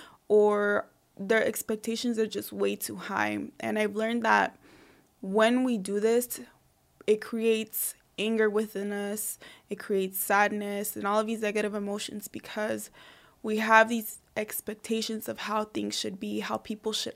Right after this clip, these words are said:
act around us, and they don't meet them, and which makes us upset.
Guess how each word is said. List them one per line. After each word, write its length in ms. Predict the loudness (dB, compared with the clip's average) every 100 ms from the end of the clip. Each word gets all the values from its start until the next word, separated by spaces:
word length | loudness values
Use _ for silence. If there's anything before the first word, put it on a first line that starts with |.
| -2
act 360 | -2 -2 -6 -8
around 440 | -4 -2 -2 -2
us, 200 | -4 -4 -8 0
and 560 | 4 4 2 -4 -6 -12 -20 _ _ 2
they 140 | 4
don't 220 | 4 2
meet 180 | -4 -2
them, 160 | -2 -2
and 160 | -2
which 300 | -4 -8 -12 _ _
makes 400 | -4 -2 -2 0
us 200 | -2 -2
upset. 480 | -6 -6 -2 -2 -4